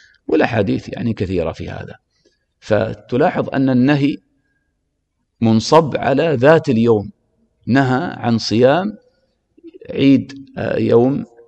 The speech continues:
الأضحى ويوم الفطر. آه، طبعا الإخوة هنا، آه، يخالف، آه، أبو حنيفة رحمه الله تعالى، فيقول: "إذا نذر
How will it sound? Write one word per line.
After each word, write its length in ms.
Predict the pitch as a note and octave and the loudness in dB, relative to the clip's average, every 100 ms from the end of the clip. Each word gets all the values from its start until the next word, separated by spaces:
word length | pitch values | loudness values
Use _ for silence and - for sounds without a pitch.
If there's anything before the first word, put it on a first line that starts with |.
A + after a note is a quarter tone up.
| - | -8
الأضحى 580 | G2+ G2 - A2+ A2 D#3+ | -4 -2 -2 -2 -2 -4
ويوم 460 | C3 G2 B2+ C4+ | 0 2 2 0
الفطر. 440 | G#2 F2+ F#2+ - F#2 _ _ _ _ _ _ _ _ _ _ _ - _ _ _ _ _ - | -6 -8 -10 -14 -18 _ _ _ _ _ _ _ _ _ _ _ -20 _ _ _ _ _ -4
آه، 160 | A2 | -2
طبعا 280 | A2 E3 - | 0 -2 -2
الإخوة 480 | D#3+ E3 E3 D#3+ F3+ | -4 -4 0 2 4
هنا، 240 | D#3 C#3 - _ _ - | 0 -4 -10 _ _ -14
آه، 420 | - - C#2 C#2+ C2 | -8 -6 -6 -6 -6
يخالف، 800 | A#2+ A2+ C#3 B2+ A2 A2+ - - - | -4 0 2 2 0 -4 -10 -16 -10
آه، 220 | G#2 - | -8 -4
أبو 180 | G2 F#2+ | -2 -4
حنيفة 500 | G#2 G#2+ F#2+ F2+ F2 | -2 -2 -2 -6 -8
رحمه 300 | F2 F#2 F2 | -8 -8 -10
الله 200 | E2+ E2 | -10 -10
تعالى، 540 | - F#2+ G#2 G2+ G#2 - _ _ _ _ _ _ _ _ | -8 -4 -4 -4 -8 -12 _ _ _ _ _ _ _ _
فيقول: 960 | - G2+ G#2 - D3 C3+ A#2+ - - - | -6 -2 0 2 4 4 0 -6 -12 -4
"إذا 280 | A#2 G#2+ G#2+ | 0 2 2
نذر 520 | C3+ F#3 C#3 G2 - | 2 2 2 0 -10